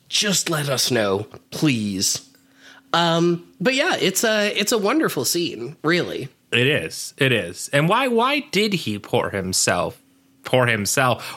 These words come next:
Speaker 2: Why did he
Speaker 1: <laughs>
Speaker 2: have people pour syrup on him?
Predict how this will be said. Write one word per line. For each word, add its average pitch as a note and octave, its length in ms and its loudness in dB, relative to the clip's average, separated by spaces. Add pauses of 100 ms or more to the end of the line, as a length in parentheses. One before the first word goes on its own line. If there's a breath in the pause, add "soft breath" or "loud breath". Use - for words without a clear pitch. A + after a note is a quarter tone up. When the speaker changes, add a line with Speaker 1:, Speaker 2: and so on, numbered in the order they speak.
(140)
Speaker 2:
Why C#4+ 140 2
did F3+ 280 2
he D#3+ 140 2
Speaker 1:
<laughs> - 20 -2
Speaker 2:
have C3 340 0
people C3 560 0 (300 loud breath)
pour D3+ 460 2
syrup B2+ 680 0
on G#2+ 240 2
him? F#2 360 -4